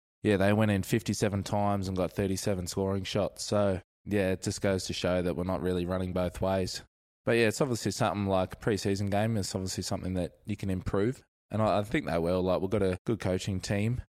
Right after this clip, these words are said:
We'll improve on that. And then hopefully, like, round one against Carlton, we're, we're ready to go. And, yeah, they address all the things that were, like, were negatives today.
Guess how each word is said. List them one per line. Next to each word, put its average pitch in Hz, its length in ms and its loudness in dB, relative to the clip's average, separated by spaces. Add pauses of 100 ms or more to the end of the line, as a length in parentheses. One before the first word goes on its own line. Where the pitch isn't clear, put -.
(120)
We'll 131 140 2
improve 90 360 2
on 85 180 -2
that. 87 240 -2 (180)
And 98 100 -4
then 92 360 0 (140)
hopefully, 92 560 0
like, 87 220 0
round 92 280 0
one 90 120 0
against 92 320 -4
Carlton, 92 420 -2
we're, 90 260 0 (200)
we're 98 80 0
ready 95 280 2
to 85 60 -2
go. 95 360 2
And, 92 240 -2 (140)
yeah, 95 160 0
they 95 180 2
address 92 340 0
all 90 140 0
the 87 40 -2
things 95 360 -4
that 87 160 -2 (160)
were, 80 200 0
like, 82 180 0
were 92 200 0
negatives 95 520 -4
today. 87 320 -2